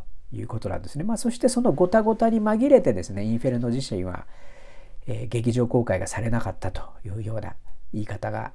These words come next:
されているんですよね。で、実際ね、あの、アメリカでは劇場公開されなかったわけですけれども、まあ、日本でもね、まあ、その当時公開されていて、私も当然ね、あの、劇場に見に行ってですね、行きましたし、あの、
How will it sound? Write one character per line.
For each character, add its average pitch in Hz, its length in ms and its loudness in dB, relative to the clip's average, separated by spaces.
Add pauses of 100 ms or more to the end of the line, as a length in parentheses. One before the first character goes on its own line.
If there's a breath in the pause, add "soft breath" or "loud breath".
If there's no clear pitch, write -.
さ - 140 -6
れ 110 100 0
て 107 120 -4
い 104 40 0
る 104 100 -6
ん 98 80 -8
で - 100 -12
す - 80 -8
よ - 80 0
ね。 190 240 2 (440 loud breath)
で、 185 160 6
実 196 140 0
際 262 200 6
ね、 240 160 4
あ 170 60 2
の、 175 300 2
ア - 80 -8
メ 180 100 6
リ 180 80 4
カ 196 140 6
で 277 100 4
は 262 80 8
劇 123 220 2
場 117 120 4
公 131 200 0
開 90 180 2
さ - 140 -2
れ 110 180 -2 (100)
な 147 120 0
か 143 80 4
っ - 100 0
た 101 80 2
わ 98 60 2
け 98 100 -6
で 95 80 -4
す 95 100 -8
け 101 80 -4
れ 101 60 -2
ど 117 100 0
も、 131 260 -2
ま 240 100 4
あ、 208 40 4
日 196 120 4
本 262 160 6
で 190 80 8
も - 100 0
ね、 - 240 0 (220 soft breath)
ま 117 60 -2
あ、 - 20 -4
そ 117 100 -2
の 107 80 -2
当 104 140 -2
時 85 100 -2
公 120 160 6
開 107 180 4
さ 104 120 0
れ 101 100 0
て 104 80 0
い 95 60 2
て、 98 100 -2
私 131 260 2
も 113 160 4
当 117 160 0
然 98 160 -2
ね、 107 200 -2
あ 101 80 -8
の、 90 180 -6 (300 soft breath)
劇 110 200 -2
場 101 140 -2
に 101 80 -4
見 117 140 0
に 92 60 -2
行 80 60 -4
っ - 40 -12
て - 100 -8
で 110 80 -8
す - 100 -12
ね、 95 200 -2 (600 soft breath)
行 - 100 -8
き 107 60 -4
ま 104 120 -2
し 101 80 -6
た 104 80 -4
し、 - 100 -6
あ 101 60 0
の、 104 300 -6